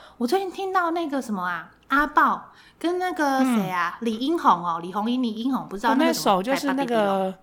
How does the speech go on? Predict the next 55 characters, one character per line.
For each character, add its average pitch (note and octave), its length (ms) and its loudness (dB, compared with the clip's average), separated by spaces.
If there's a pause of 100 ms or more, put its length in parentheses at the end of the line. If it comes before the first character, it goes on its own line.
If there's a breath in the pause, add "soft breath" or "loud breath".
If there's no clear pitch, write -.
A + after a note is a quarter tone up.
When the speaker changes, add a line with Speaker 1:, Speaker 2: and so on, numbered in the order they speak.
(500 soft breath)
Speaker 2:
呃， A3+ 200 -6
不， - 140 -8
我， G#3+ 100 0
我， G#3 120 0 (120)
我 G3+ 60 0
知 A3+ 140 -8
道 A#3+ 140 0
那 C4 120 -2
首 G3+ 160 -2
歌 A3 140 -2
蛮 G3+ 160 -2
好 G3+ 100 -2
听 E3+ 60 -4
的 A3 40 -4
啊， A3+ 40 -2
Speaker 1:
台 G3 120 0
湾 C#4+ 240 4
族， A#3 60 -2
Speaker 2:
就 A#3+ 80 -2
是 B3 220 0
Speaker 1:
台 C4 140 2
湾 D#4+ 180 4
族 B3 140 -4
跟 C4 180 -2
英-， C4+ 280 -2
跟 D4+ 260 -2
台-， G3+ 320 -6 (220)
台 G#3 240 -4
语 A3 240 -6
的 F3+ 140 -8
合-， F#3 320 -8 (300)
合 G#3 200 -6
作 A#3 200 -2
的 G3+ 80 -4
那 A3 140 -6
首 G3+ 160 -10
歌 G#3 120 -8
很 G3 220 -2
好 C#4 240 -2
听 B3+ 300 0
欸。 A#3 160 2
Speaker 2:
对， - 20 -2
就 D#4 140 -2
是 D#4+ 260 -2
闽 A3+ 280 -2
南 G#3+ 200 0
人 A#3 220 0
要 C4 220 0
爱 A#3+ 320 -4
原 G3 260 -2
住 A#3+ 160 -6
民 E3+ 180 -2
的 F3 140 -4
故 F#3 240 -4
事。 E3+ 380 -6